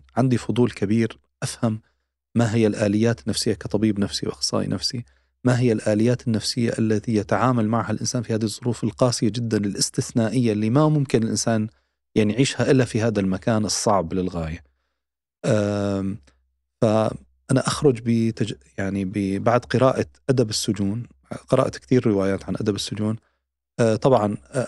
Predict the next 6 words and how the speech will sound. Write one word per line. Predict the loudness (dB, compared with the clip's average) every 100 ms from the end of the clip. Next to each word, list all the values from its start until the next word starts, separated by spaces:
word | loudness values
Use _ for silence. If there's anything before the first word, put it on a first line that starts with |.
| -4
أتفاعل | -4 0 4 4 4
معهم، | 0 -2 -4 -4 -2
أبكي | -2 -2 -4 -2 0
معهم، | -2 -2 -2 -4 -4 -8 -4
آم، | -2 -2 -2 -2 -2 -2 -4 -4 -6 -4
يعني، | -4 -2 -2 -2 -4